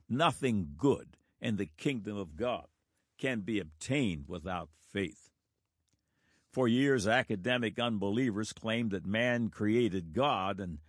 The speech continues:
not the other way around. Their position was that faith in any God was a societal crutch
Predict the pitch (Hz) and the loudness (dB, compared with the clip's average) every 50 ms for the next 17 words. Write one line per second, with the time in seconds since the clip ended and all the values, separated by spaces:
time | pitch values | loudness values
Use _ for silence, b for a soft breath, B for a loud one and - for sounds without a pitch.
0 | _ _ - 95 113 117 117 - - 107 95 98 101 104 90 90 87 90 95 90 | _ _ -2 0 2 2 0 0 -2 -2 -2 0 0 -2 -2 -2 -2 -2 -2 -2
1 | 87 87 85 95 131 156 147 117 90 69 - _ _ _ _ _ _ _ _ _ | -2 -2 -2 0 0 2 2 0 -2 -4 -8 _ _ _ _ _ _ _ _ _
2 | _ _ _ - 98 123 127 - - 104 98 80 78 101 110 104 - - 107 92 | _ _ _ 0 2 2 2 2 0 -2 -2 -2 0 0 -2 -2 -2 -4 -4 -2
3 | 85 85 98 104 113 98 92 98 85 - - - - 110 117 120 - - 101 90 | 0 0 0 0 0 -2 -4 -6 -8 -8 -6 -2 0 0 0 0 -2 -4 -4 -2
4 | 92 104 131 117 101 87 76 76 95 92 95 104 117 113 98 95 92 82 - 98 | -2 0 0 0 -2 -2 -4 -6 -6 -4 -2 -2 -2 -2 -4 -4 -4 -6 -6 -8
5 | - - - 110 - - - 127 127 127 120 113 110 98 87 80 - - - 107 | -8 -8 -6 -6 -4 -4 -2 0 2 2 2 2 2 0 -4 -8 -8 -6 -4 -2
6 | 104 123 - - - - | -2 -2 -4 -6 -10 -12